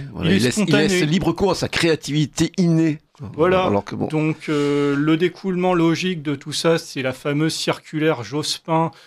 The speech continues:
Speaker 2: su-, qui indique, euh, que les élèves doivent désormais fabriquer, structurer eux-mêmes, euh, leur propre savoir, comme s'ils en étaient capables. Donc vous avez des enfants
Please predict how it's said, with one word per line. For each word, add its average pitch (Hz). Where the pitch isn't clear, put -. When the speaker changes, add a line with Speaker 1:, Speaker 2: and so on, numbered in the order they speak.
Speaker 2:
su-, -
qui 156
indique, 156
euh, 123
que 156
les 143
élèves 151
doivent 135
désormais 139
fabriquer, 180
structurer 160
eux-mêmes, 165
euh, 131
leur 131
propre 135
savoir, 147
comme 143
s'ils 139
en 123
étaient 120
capables. 220
Donc 131
vous 131
avez 143
des 147
enfants 160